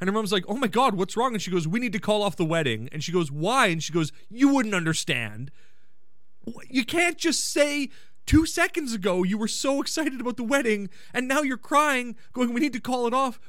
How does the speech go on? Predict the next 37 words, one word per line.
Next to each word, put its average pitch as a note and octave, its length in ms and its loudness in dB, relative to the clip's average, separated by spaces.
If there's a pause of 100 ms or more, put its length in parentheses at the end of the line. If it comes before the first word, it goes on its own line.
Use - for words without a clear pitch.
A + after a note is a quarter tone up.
but A3 120 -6
you G3+ 100 4
won't B3+ 320 0
tell C#4 220 -2
me C4+ 140 -2
why." F#3 580 -2
<laughs> - 60 -14 (400)
Like, - 160 -4 (840)
idiots. D#4+ 800 0 (180)
You're A#3+ 140 2
too - 220 0
young B3+ 260 2
and A#3+ 80 -2
immature A3 340 0
to F3+ 60 0
get E3 180 -4
married, B2+ 300 0
Lizzie. A#2 400 -4 (320)
I'm F3+ 120 -2
sorry, C#3 480 2
you E3 100 0
just E3+ 320 0
are. A#2 360 -2 (120)
You E3 100 -2
can't G3+ 340 0
handle F3+ 580 0
adult D3 440 0
life C3 320 -2
at G#2+ 100 -8
this G#2+ 160 -10
point. G2 340 -12 (180)
And F#3 100 -2
that's C#4 180 0
fine. F#3+ 480 -2 (160)
You're, G3+ 120 -4
like, A3 160 0
twenty-four. A3 760 -4